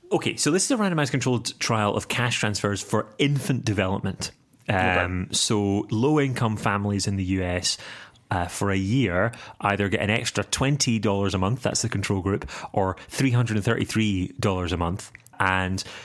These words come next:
Speaker 1: the first study that was in this paper is an E E G study.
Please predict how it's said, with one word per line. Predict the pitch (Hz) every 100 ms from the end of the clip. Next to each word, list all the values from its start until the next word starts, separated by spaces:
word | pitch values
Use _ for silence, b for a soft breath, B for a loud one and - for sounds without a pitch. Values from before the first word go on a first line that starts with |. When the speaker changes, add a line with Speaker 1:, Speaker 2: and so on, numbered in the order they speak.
| B B _
Speaker 1:
the | 117 110 107
first | 107 156 -
study | 127 110 104
that | 107 107
was | 98
in | 110
this | 104 -
paper | 190 196 87 95 B B B
is | 113 104 -
an | 101 104
E | - 135 123
E |
G | 104 120 113 95 90 -
study. | - 92 82 85